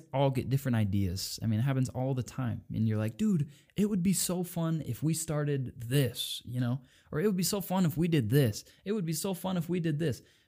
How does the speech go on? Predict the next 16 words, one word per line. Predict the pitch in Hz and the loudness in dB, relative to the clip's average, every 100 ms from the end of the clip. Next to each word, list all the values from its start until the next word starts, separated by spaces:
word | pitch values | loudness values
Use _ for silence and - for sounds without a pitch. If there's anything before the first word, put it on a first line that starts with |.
| - | -2
But | 160 | 2
I | 165 | 4
realized, | 151 208 403 339 208 196 156 - | 4 2 0 0 0 0 0 -2
you | 165 | 0
know, | 190 180 160 - - - - - - | 2 2 0 -8 8 12 12 10 8
<laughs> | - - - - - - | 6 4 0 -20 -12 4
you | 180 | 6
do | 170 262 | 8 8
that | 240 202 - _ | 8 8 4 _
all | 123 139 | 0 4
the | 160 | 6
time | - 123 117 101 107 | 4 2 2 0 0
with | 110 107 - | -2 -2 -6
tons | - 151 127 | 0 2 2
of | 110 | 2
people, | 127 - 110 110 | 2 2 -2 -4